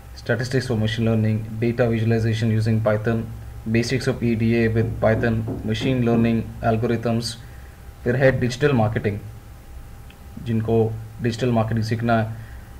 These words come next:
introduction digital marketing, content marketing basics, Instagram marketing fundamentals, S E O for beginners, search engine marketing, digital transformation, A I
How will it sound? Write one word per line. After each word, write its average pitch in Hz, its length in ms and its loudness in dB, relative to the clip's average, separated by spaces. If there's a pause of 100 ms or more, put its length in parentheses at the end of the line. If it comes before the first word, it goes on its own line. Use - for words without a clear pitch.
(140)
introduction 117 440 2
digital 113 360 2
marketing, 113 440 2 (300)
content 123 340 2
marketing 113 380 2
basics, 110 420 0 (380)
Instagram 123 500 2
marketing 113 320 0
fundamentals, 113 640 2 (240)
S 123 100 -6
E 127 140 2
O 117 140 2
for 110 100 -2
beginners, 120 480 2 (680)
search 131 240 6
engine 117 340 2
marketing, 120 460 0 (760)
digital 127 400 2
transformation, 117 640 2 (160)
A 123 160 4
I 135 120 8